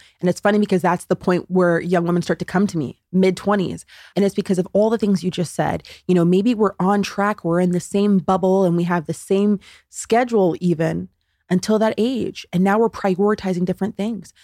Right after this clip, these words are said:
Some of your friends are really serious about establishing family ties. They wanna settle down.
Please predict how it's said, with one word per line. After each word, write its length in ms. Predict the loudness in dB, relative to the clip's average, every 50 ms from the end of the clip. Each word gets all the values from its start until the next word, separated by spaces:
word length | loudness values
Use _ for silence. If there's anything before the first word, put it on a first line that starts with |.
| _ _
Some 200 | _ -2 0 0
of 120 | 0 2 0
your 80 | -2 -2
friends 340 | 0 0 0 2 2 2 2
are 60 | 2
really 220 | 2 2 2 2
serious 420 | 0 -2 -2 0 0 0 0 -2 -2
about 200 | -2 -2 -2 -2
establishing 760 | -4 -4 -2 -2 -2 0 0 0 -2 0 0 0 0 0 -2 -4 -12 -20 _ _ 0
family 320 | 0 2 2 2 0 -2
ties. 340 | -2 -4 -6 -6 -6 -6 -4
They 100 | -2 0
wanna 180 | 0 2 2 0
settle 320 | 0 0 0 0 2 2
down. 380 | 0 0 -2 -4 -6 -6 -10